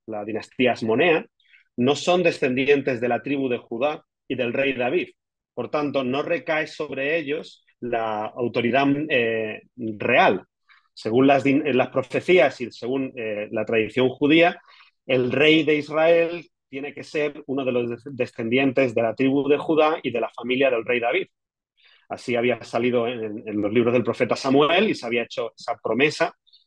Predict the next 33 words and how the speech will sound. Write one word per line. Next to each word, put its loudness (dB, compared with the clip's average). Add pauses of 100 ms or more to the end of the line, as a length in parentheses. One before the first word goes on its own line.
(140)
que -4
el 0
mismo 0
Salomón 2
había 0
recordado -2
a 0
Dios -2
en -10
la -8
constitu-, -6
en -2
la 4
construcción -4
del 2
templo 2
de 4
Jerusalén, -2 (800)
eh, -2 (800)
se-, -8 (100)
setecientos 0
años 4
antes, 0
ochocientos -6
años -2
antes, -6
y -2
así 0
había 2
sido -6 (160)
generación -2
tras -2
generación 0